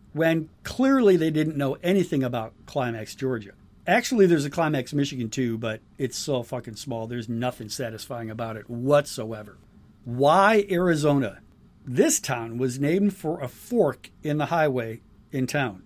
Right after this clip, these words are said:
but they couldn't use the single letter Y because of a postal regulation.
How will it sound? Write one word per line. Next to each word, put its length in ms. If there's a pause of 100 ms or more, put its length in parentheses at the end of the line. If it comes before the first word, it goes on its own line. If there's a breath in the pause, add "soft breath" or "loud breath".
but 320
they 140
couldn't 440
use 320
the 100
single 480
letter 300
Y 380
because 400
of 140
a 60
postal 460
regulation. 640